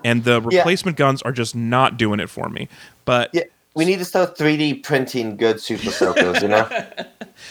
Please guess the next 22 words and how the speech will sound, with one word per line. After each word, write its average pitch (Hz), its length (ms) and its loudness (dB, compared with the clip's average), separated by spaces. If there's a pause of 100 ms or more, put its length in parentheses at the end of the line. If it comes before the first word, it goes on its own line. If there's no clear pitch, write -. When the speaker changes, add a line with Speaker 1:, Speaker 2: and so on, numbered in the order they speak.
(180)
Speaker 1:
Yeah, 285 300 -2
I 143 100 0
mean, 165 200 0
anything, 180 840 0 (220)
anything 165 400 2
to 151 60 -2
make 147 200 0
them 127 220 -2
back 120 260 0
with 120 180 -4
as 120 180 -2
good 123 120 0
as 120 80 -2
they 117 100 -2
were 113 120 -2
in 110 80 -4
the 107 60 -4
Speaker 2:
Yeah. 104 120 -2
Speaker 1:
nineties 95 320 -2
would 104 100 -10
be 107 80 -6
great. 104 240 -4